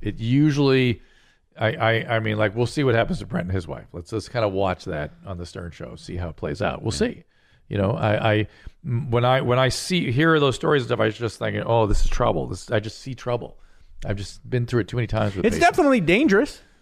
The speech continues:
Speaker 1: It's, it's, it's
Speaker 2: It's definitely
Speaker 1: de-,
Speaker 2: dangerous.
Speaker 1: it's
Speaker 2: Yeah.
Speaker 1: asking for, I, relationships are hard enough.
Speaker 2: That's the thing.
Speaker 1: You
Speaker 2: Well, that's, that's my, al-,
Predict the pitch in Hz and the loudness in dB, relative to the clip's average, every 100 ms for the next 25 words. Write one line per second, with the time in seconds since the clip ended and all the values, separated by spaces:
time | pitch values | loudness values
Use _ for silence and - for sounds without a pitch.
0 | _ _ _ _ - 113 143 135 - - | _ _ _ _ -8 -4 0 -2 -4 -8
1 | 123 156 190 254 233 214 196 233 104 131 | -6 0 2 4 4 4 4 2 0 0
2 | 127 127 139 131 165 175 - 180 147 - | -2 -4 -4 0 2 2 0 -2 -4 -2
3 | 127 117 110 - - _ _ _ _ 120 | 0 2 2 -2 -12 _ _ _ _ -8
4 | - 131 151 180 165 165 - 107 - 117 | -4 0 2 2 0 -8 -6 -10 -6 -4
5 | 120 101 90 95 78 - - _ _ _ | -2 -2 -2 -4 -4 -10 -20 _ _ _
6 | - _ - 127 190 170 175 - 139 92 | -20 _ -6 2 2 2 0 2 2 2
7 | 90 165 185 220 277 185 180 269 - 220 | 2 4 4 4 2 0 2 2 2 2
8 | 202 | 4